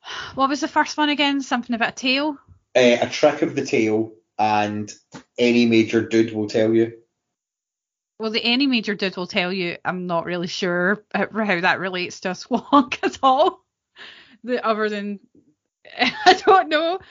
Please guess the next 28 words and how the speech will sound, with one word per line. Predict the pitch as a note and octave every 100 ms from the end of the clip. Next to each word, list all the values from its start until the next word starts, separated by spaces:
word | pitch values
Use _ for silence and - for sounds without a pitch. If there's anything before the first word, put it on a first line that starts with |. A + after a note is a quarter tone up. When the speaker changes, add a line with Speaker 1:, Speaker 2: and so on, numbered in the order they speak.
| - _
Speaker 1:
but | C4
the | C4+
tail | C4 D#4 D4 D#4+
one, | E4+ D#4+ D#4 A#3+ G#2 G#2+ -
sound, | A3+ B3+ A3+ A3 -
the | A#3
trick | - C4+ D4
of |
the | B3
tail | B3 A#3 G#3+ A3+ A#3+ -
makes | - G#3+ - A3
me | G#3
feel | - G3+ G3
like | G3+ F#3+ - _
it's | G3+ -
got, | G3 F#3 - _ _ _ _ -
like, | G3+ -
a, | F#3 F3+ - _ _ _ _ _ - - -
you | A#3+
know | B3
how | B3 A#3+ G#3+
when | A3+ G#3
you | G3+
get, | G3 -
like, | G3 -
butterflies | G3 A3+ - A#3 G#3+ A3
that | G#3 G3+
can, | G#3+ F#3 F3 F3+